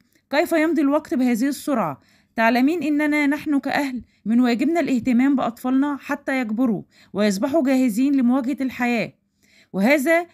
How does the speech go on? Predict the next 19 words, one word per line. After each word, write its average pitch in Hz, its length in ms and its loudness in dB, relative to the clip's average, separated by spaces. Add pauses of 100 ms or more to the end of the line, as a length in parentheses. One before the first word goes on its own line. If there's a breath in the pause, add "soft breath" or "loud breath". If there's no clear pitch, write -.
(100)
لا 240 240 0
يجعل 302 260 0
الأمر 302 340 0
سهلًا 214 480 -2
عندما 254 440 2
يأتي 254 300 -2
فعلًا 277 300 -2
ذلك 262 420 -2
اليوم." 220 420 -2 (1700 soft breath)
وهنا 330 460 4 (440)
قالت: 330 320 2 (320)
"أقصد 320 360 -4
أنه 247 400 2
في 175 100 -6
الفترة 311 360 -2
الممتدة 294 600 -2
من 202 160 0
نهاية 220 380 0
مارس 294 520 0